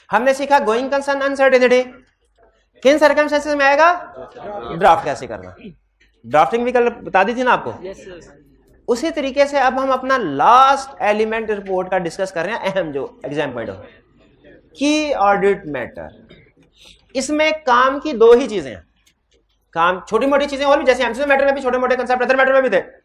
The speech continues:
Speaker 1: Going concern में भी थे, काम की चीजें लेकिन दो ही होंगी। क्या?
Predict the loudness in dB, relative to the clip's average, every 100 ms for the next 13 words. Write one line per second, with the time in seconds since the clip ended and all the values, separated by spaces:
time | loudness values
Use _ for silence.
0 | _ _ _ _ _ 4 4 4 4 2
1 | 2 0 -6 -12 _ _ _ _ _ _
2 | -20 _ 4 4 4 -2 -4 0 2 2
3 | 0 -2 0 0 -2 -8 -14 _ _ _
4 | 2